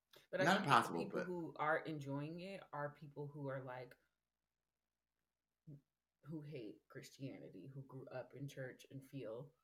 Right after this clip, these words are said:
Speaker 1: a certain way about that. I think those people are enjoying it.
Speaker 2: I see. Oh, that's unfortunate.
Speaker 1: So,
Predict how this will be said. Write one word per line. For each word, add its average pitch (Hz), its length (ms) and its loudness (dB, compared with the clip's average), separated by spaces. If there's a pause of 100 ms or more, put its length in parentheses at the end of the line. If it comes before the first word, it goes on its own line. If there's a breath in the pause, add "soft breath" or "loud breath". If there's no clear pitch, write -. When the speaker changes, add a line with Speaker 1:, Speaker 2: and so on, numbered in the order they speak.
(500)
Speaker 1:
a 143 80 -4
certain 131 400 -4
way 117 320 -2 (120)
about 135 460 -4
that. 214 380 -2
I 139 80 0
think 139 320 -4
those 139 220 2
people 135 360 -4
are 113 160 -4
enjoying 139 460 -12
it. - 180 -18 (1500)
Speaker 2:
I 85 260 8
see. 65 360 -6 (560)
Oh, 95 320 6
that's 131 200 2
unfortunate. 73 600 -2 (1400)
Speaker 1:
So, 151 320 0